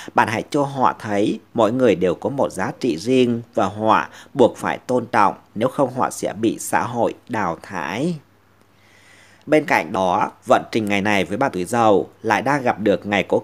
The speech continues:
kim thổ tương sinh, mang lại nhiều điều tốt đẹp cho bản mệnh để có thể cải thiện về tình hình sức khỏe hiện tại.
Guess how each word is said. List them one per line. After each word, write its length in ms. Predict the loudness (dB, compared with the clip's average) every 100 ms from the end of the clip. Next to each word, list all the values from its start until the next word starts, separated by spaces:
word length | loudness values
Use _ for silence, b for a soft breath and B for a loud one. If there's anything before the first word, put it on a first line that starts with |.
| 0
kim 200 | 0 0
thổ 240 | -2 -2
tương 260 | 2 0 0
sinh, 460 | 2 2 2 0 -4 _ -2
mang 220 | 0 2
lại 260 | 2 0 -4 -2
nhiều 200 | 0 2
điều 220 | 2 -2
tốt 240 | -2 -6 -2
đẹp 340 | 0 0 -2
cho 80 | -4
bản 220 | -2 -2
mệnh 240 | 2 2 2 B B B
để 120 | 0 0
có 60 |
thể 160 | -2 -2 0
cải 180 | -4
thiện 280 | -2 -4 -4
về 140 | -4 -4
tình 240 | -2 -4
hình 220 | -4 -6
sức 200 | -4 -6 -4
khỏe 180 | -4
hiện 260 | -2 -2 -4 -2
tại. 360 | 2 2 0